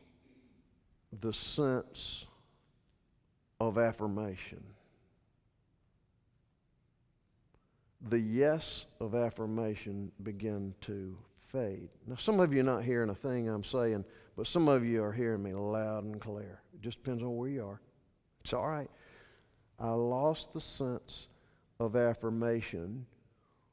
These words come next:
but I didn't hear anything negative, and so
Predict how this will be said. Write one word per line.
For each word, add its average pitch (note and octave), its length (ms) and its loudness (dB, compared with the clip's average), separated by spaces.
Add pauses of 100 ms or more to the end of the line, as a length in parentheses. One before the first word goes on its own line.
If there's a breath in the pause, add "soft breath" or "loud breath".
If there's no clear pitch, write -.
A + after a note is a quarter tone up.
(200)
but A#2+ 120 4
I A#2+ 120 6
didn't D3 320 2
hear C#3+ 300 4
anything A#2+ 680 0
negative, G#2+ 640 -4
and A2 200 -6
so C3+ 480 -6